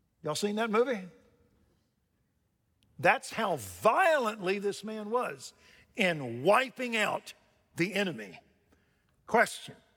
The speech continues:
what kind of king did Israel want?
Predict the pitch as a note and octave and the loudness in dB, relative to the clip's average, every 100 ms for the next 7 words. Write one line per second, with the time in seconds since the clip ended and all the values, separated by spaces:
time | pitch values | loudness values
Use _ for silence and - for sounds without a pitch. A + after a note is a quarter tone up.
0 | _ _ _ _ _ _ _ _ F#3 C#4+ | _ _ _ _ _ _ _ _ 2 2
1 | - - F#3 F3 - - C#4+ C#3 F#2 G#2 | 0 -2 -2 -2 -8 -8 -8 -8 -14 -18
2 | G#2+ - _ _ _ _ _ _ _ _ | -18 -20 _ _ _ _ _ _ _ _
3 | _ _ B2+ B2 D3 C3 A#2 B2+ A#2 D#3+ | _ _ -8 -8 -6 -8 -8 -8 -8 -10
4 | - - - | -14 -16 -20